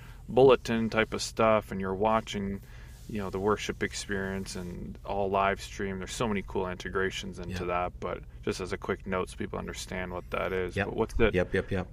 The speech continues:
Speaker 2: Yeah, it's the
Speaker 1: what's
Speaker 2: full
Speaker 1: kind of the vibe right
Speaker 2: platform that,
Speaker 1: now?
Speaker 2: that, that enables, that enables that. I, I, last time I ch-, I mean, we're, we're just below, l-, like, what, what's important to us is, like, how many active churches, you know, what, what is,
Speaker 1: Mm.
Speaker 2: what's kind of that week, that weekly active. And I think we're just under around fifteen thousand,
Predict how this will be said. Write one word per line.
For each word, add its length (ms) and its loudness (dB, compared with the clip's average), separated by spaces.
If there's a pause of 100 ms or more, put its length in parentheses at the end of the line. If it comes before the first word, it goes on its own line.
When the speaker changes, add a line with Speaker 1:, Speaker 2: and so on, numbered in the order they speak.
Speaker 2:
Yeah, 140 0
it's 100 -4
the 60 2
Speaker 1:
what's 80 -4
Speaker 2:
full 160 8
Speaker 1:
kind 100 4
of 60 6
the 60 6
vibe 80 10
right 160 6
Speaker 2:
platform 240 4
that, 160 2
Speaker 1:
now? 300 0
Speaker 2:
that, 260 -4
that 140 0
enables, 580 0
that 180 0
enables 480 0
that. 300 2
I, 200 2
I, 400 -6
last 260 -4
time 160 2
I 60 2
ch-, 220 -4
I 80 -2
mean, 220 0
we're, 240 0 (400)
we're 120 4
just 540 4
below, 880 6
l-, 180 -10 (440)
like, 220 -10
what, 200 -2
what's 180 -2
important 340 6
to 80 2
us 160 2
is, 100 -2
like, 120 -2
how 80 0
many 160 0
active 360 -4
churches, 540 -2
you 100 -4
know, 200 0
what, 240 -2
what 220 0
is, 220 2
Speaker 1:
Mm. 100 0
Speaker 2:
what's 120 -2
kind 180 -2
of 80 0
that 140 2
week, 300 -2
that 160 -2
weekly 380 -2
active. 440 -2
And 80 0
I 60 2
think 240 -2
we're 60 4
just 420 0
under 240 4
around 220 2
fifteen 400 -2
thousand, 520 2